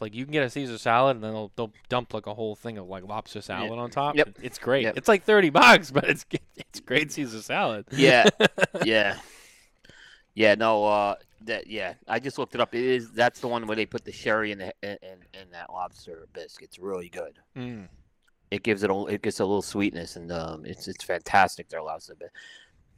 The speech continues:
Speaker 1: You know what's
Speaker 2: uh,
Speaker 1: funny? I
Speaker 2: you could
Speaker 1: feel
Speaker 2: order, you could actually get shipped to you now there. It's interesting. I was just looking at it.
Speaker 1: Yeah, legal, um, some of their, like, s-, their soups and stuff, you c-, they are packaged. Like, you can get 'em at Costco.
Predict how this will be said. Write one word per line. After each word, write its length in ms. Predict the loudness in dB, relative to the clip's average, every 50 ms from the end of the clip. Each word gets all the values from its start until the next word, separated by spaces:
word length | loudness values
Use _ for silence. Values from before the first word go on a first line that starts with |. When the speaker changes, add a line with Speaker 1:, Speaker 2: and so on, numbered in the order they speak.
| _ _ _ _ _ _ _ _ _ -20 -20 -20 -20 -20 -10
Speaker 1:
You 80 | -6 -4
know 60 | -4
what's 120 | -4 -4 -2
Speaker 2:
uh, 20 |
Speaker 1:
funny? 260 | 2 4 6 6 6
I 40 | 4
Speaker 2:
you 60 | 6
could 80 | 6 6
Speaker 1:
feel 60 | 8 8
Speaker 2:
order, 260 | 8 6 6 4 2 0
you 80 | -2
could 80 | -2 -2
actually 180 | -2 -2 -4 -4
get 120 | -4 -4
shipped 260 | -4 -4 -4 -4 -4 -6
to 80 | -10 -8
you 60 | -8
now 200 | -6 -8 -10 -10
there. 160 | -12 -14 -14
It's 140 | -16 -14 -16
interesting. 340 | -16 -14 -14 -16 -12 -10 -8
I 60 | -8
was 80 | -8 -8
just 60 | -6
looking 200 | -8 -8 -8 -8
at 140 | -12 -12 -14
it. 60 | -18 _ _ _ _ _ _ _ _ _ _ _ _ _ _ _ -20 -20 -20 -20 -20 -16 _
Speaker 1:
Yeah, 240 | 4 6 6 6 6
legal, 520 | 4 2 -2 0 0 0 0 0 -2 -2 -2
um, 420 | -2 -2 -2 -4 -6 -8 -14 -20 _ _
some 240 | -8 -4 -4 -2 -2
of 60 | 0
their, 160 | 0 -2 -2 -2
like, 160 | -6 -8 -8
s-, 160 | -12 -20 -20 -10
their 140 | -8 -8 -8
soups 360 | -8 -8 -10 -10 -10 -10 -18
and 100 | -18 -18
stuff, 300 | -16 -12 -12 -12 -12 -12
you 120 | -14 -16 -16
c-, 60 | -16 _ _ -12
they 340 | -10 -10 -10 -10 -12 -12
are 100 | -14 -14
packaged. 540 | -10 -8 -6 -6 -6 -8 -12 -18 -18 -12 -10
Like, 120 | -8 -6 -6
you 80 | -6
can 60 | -4
get 80 | -2 -2
'em 60 | -2 -2
at 40 |
Costco. 480 | 2 2 2 2 2 -2 -8 -10 -12